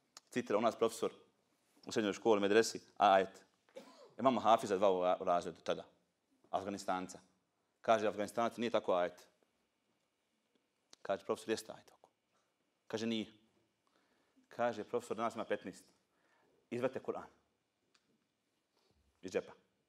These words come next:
Da provjerimo." Niko nema Kur'ana. Kaže, "A profesor, ste vi židovi, šta je to? Kako može musliman biti bez Kur'ana?" Tad nije bilo aparata, to je devedeset šeste, sedme godine. Izvadi, kaže, Kur'an. "Kako može doći u školu da nemaš Kur'ana u džepu?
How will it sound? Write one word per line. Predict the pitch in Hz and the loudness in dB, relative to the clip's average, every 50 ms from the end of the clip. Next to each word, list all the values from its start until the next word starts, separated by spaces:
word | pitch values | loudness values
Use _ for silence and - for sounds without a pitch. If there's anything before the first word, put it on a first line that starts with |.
| _ _ | _ _
Da | - - | -16 -8
provjerimo." | - 117 147 143 104 82 76 - _ _ _ _ _ _ _ _ _ _ _ _ _ _ - | -2 0 0 0 0 -2 -8 -18 _ _ _ _ _ _ _ _ _ _ _ _ _ _ -10
Niko | 127 123 - | -10 -8 -8
nema | 110 98 90 | -8 -10 -10
Kur'ana. | - - - 82 - - _ _ _ _ _ _ _ _ _ _ _ _ - _ _ _ _ _ _ _ _ _ _ _ _ _ _ _ _ _ _ _ _ _ _ _ _ _ _ _ _ - | -12 -16 -18 -20 -20 -20 _ _ _ _ _ _ _ _ _ _ _ _ -20 _ _ _ _ _ _ _ _ _ _ _ _ _ _ _ _ _ _ _ _ _ _ _ _ _ _ _ _ -14
Kaže, | - 104 98 98 95 90 98 92 | -10 -8 -6 -6 -8 -10 -12 -12
"A | 92 92 | -12 -12
profesor, | 90 - - 107 - 92 | -14 -16 -18 -18 -18 -18
ste | - - 98 | -20 -18 -16
vi | 107 | -14
židovi, | 117 151 175 165 101 - | -10 -6 -4 -4 -4 -4
šta | - - | -6 -16
je | 139 | -18
to? | - - _ _ _ _ _ _ _ _ _ _ _ _ _ - - - - - - - - - - - - - | -18 -20 _ _ _ _ _ _ _ _ _ _ _ _ _ -20 -20 -20 -20 -20 -20 -20 -20 -20 -20 -20 -14 -12
Kako | - 175 - | -12 -6 -2
može | 220 240 220 | -2 -2 -2
musliman | 226 190 - 233 233 226 208 | -2 -4 -2 -2 -2 0 0
biti | 185 233 - - - - _ _ - | 0 -2 -2 -4 -12 -20 _ _ 2
bez | 131 190 180 | 4 4 4
Kur'ana?" | - 151 123 131 127 113 | 4 0 0 2 2 4
Tad | - 135 | 4 4
nije | 139 151 131 | 4 4 4
bilo | 135 127 | 6 4
aparata, | 110 - 107 98 98 98 - - 85 | 4 4 4 2 2 2 0 -2 -8
to | - 101 | -6 -6
je | 92 | -6
devedeset | 95 104 98 104 110 110 - | -4 -4 -2 -2 -2 -2 -4
šeste, | 113 95 - | -6 -6 -6
sedme | - 104 92 85 | -8 -10 -8 -8
godine. | 87 82 85 - _ _ _ _ _ _ _ _ _ _ _ _ _ _ _ _ _ - | -8 -10 -10 -12 _ _ _ _ _ _ _ _ _ _ _ _ _ _ _ _ _ -18
Izvadi, | 117 131 196 170 170 | -14 -12 -10 -10 -10
kaže, | - - 143 127 131 | -10 -10 -10 -10 -10
Kur'an. | - - - - 190 170 139 - - - _ _ _ _ _ _ - | -8 -6 -6 -6 -6 -8 -12 -16 -20 -20 _ _ _ _ _ _ -14
"Kako | - 202 - - 220 | -14 -10 -4 -2 0
može | 240 202 175 | 0 0 0
doći | 220 247 247 247 | 0 0 0 0
u | 247 | -2
školu | - - 214 208 | -2 2 2 2
da | 175 196 | 4 4
nemaš | 226 226 - | 4 2 2
Kur'ana | - - 156 185 202 220 214 196 | 2 0 0 2 2 2 2 0
u | 160 | 0
džepu? | 143 180 185 - - - | -2 -6 -10 -10 -14 -20